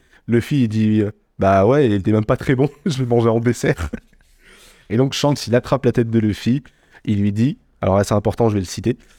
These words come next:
Est-ce que tu sais que c'est le fruit du caoutchoutier ? C'est l'un des trésors les mieux gardés de toutes les mers, c'est un des fruits du démon. Celui qui le mange devient un homme élastique et il ne peut plus n-, jamais nager de sa vie. » Et là, <laughs> quand Luffy apprend ça, c'est trop drôle.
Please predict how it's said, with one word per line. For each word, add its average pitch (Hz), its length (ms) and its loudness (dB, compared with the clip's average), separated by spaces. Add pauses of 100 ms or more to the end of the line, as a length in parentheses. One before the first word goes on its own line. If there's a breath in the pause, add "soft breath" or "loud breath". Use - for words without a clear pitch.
(160 soft breath)
Est-ce 127 120 -4
que 170 60 -4
tu 139 120 -4
sais 151 120 0
que - 60 -10
c'est 127 100 -2
le 110 120 2
fruit 147 320 -4 (100)
du 101 100 -6
caoutchoutier ? 135 720 -2 (180 soft breath)
C'est - 120 -6
l'un 135 100 2
des 117 100 0
trésors 131 540 0
les 92 160 0
mieux 123 200 2
gardés 127 320 0
de 95 100 -2
toutes - 240 -8
les 104 100 2
mers, 113 260 2 (100)
c'est - 300 -2
un 117 200 2
des 113 280 0
fruits - 280 -2
du 120 100 -2
démon. 101 280 0 (420)
Celui 147 260 -2
qui 147 120 -2
le 127 140 4
mange 131 240 2
devient 110 240 2
un 104 240 4
homme 135 220 0
élastique 113 640 -2
et 107 40 0
il 101 80 2
ne 95 80 2
peut 98 200 -2
plus - 200 -4
n-, 127 180 2
jamais 117 500 0
nager 110 400 2
de 110 100 0
sa 92 160 -2
vie. » 104 220 -4 (180)
Et 117 60 2
là, 131 120 2 (380)
<laughs> - 360 -10
quand 143 200 -2
Luffy 147 300 0
apprend - 260 0
ça, 147 260 0
c'est 147 100 0
trop 147 180 -2
drôle. 131 240 0